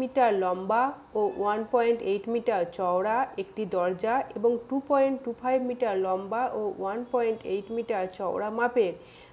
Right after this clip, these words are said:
দুটি জানলা আছে। দরজা ও জানলা বাদে ভিতরের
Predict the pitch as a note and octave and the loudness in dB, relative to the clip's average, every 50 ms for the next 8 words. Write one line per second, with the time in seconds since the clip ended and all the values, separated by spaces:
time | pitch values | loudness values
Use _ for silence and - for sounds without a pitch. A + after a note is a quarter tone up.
0 | - - G3+ G#3 - B3+ G3 A3+ G3+ F#3 F#3 F#3 F#3 F#3+ F#3 F#3 F#3 F#3 F#3 - | -12 -8 -8 -2 -2 2 4 4 4 4 4 4 4 6 6 4 4 2 0 -4
1 | F#3+ E3 D3+ E3+ F#3+ G3 F#3+ F#3+ F#3+ F#3 B3 A#3+ A#3+ A#3+ A#3 G#3+ G3 F#3 G3 F3+ | -4 -4 -4 -4 -2 0 0 0 0 2 2 4 6 6 4 4 2 0 -2 -2
2 | F3 F3+ F3+ G3+ A3+ A#3+ B3+ B3 A#3+ G#3+ G3+ E3+ E3 - - - E3 F#3+ F#3 - | -2 0 0 2 2 4 6 4 4 4 0 -2 -2 -4 -10 -10 -10 -10 -4 -2
3 | A3 A3 A#3 A#3 G3+ F3+ | 2 4 4 4 4 2